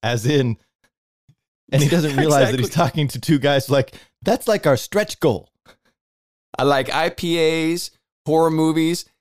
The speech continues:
Speaker 2: and eight fifty pace in a marathon. <laughs>
Speaker 1: <laughs> Oh, man. But, and, and then just the,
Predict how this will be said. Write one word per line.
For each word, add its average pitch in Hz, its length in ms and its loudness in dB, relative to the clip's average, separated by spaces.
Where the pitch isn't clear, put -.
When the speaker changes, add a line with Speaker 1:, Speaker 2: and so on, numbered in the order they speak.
Speaker 2:
and 123 240 -4
eight 151 240 -6
fifty 151 220 -6
pace 147 340 -4
in 123 60 -4
a - 20 -2
marathon. 123 580 -2
<laughs> - 0 -
Speaker 1:
<laughs> - 60 0
Oh, 120 340 0
man. 101 460 -2
But, 147 260 0
and, 151 240 -2
and 147 220 0
then 160 200 0
just 160 360 -4
the, 139 300 -2